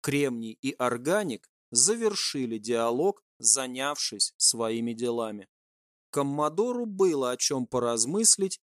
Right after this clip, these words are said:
и к чему подготовиться хотя бы морально. А Пи Эр ноль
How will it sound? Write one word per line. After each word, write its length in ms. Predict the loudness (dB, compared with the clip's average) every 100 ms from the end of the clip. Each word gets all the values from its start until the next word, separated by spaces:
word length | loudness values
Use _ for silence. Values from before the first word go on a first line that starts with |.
| -6
и 100 | -2
к 60 |
чему 320 | 2 2 2
подготовиться 880 | 0 -2 0 -2 0 0 2 2 2
хотя 380 | 0 -4 0 0
бы 100 | 0
морально. 680 | -2 -4 -6 -6 -8 -12 -20 _ _ _
А 160 | -4 -4
Пи 360 | _ -4 -4 0
Эр 260 | 0 0
ноль 380 | -4 -2 -2 -4